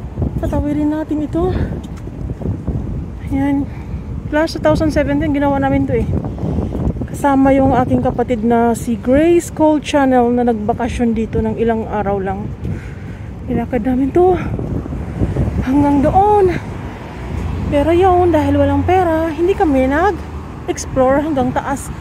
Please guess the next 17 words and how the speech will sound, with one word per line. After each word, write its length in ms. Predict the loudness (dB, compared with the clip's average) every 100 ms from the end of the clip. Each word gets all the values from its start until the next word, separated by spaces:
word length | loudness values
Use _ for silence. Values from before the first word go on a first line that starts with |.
| -12 -12 -12 -12 -6
Yung 640 | 0 2 4 4 4 2 0 -6 -8 -2
lugar 320 | 2 2 2
na 40 | 2
yan, 160 | 2 0 -4 -10 -10 -8 -8 -6 -8 -8 -10 -10 -10 -10 -8
aakyatin 480 | -2 -2 0 0 2
natin 200 | 4 4
yan. 160 | 2 0 -4 -12 -14 -14 -14 -14 -16 -14 -14 -12 -14 -14 -10
So, 240 | -2 0
yan, 240 | 2 4 4
guys. 400 | 4 4 2 -6 -10 -10 -8 -8 -6 -8 -8 -10 -12 -10 -10 -6 -6 -2
Keep 240 | 0 2
watching, 320 | 0 2 4 4
guys, 480 | 4 4 4 2
sa 160 | 0 2
aming 320 | 4 4 2 -2
city 480 | -4 0 2 4 2
adventure. 1300 | 2 0 2 2 2 0 0 0 0 -2 -4 -6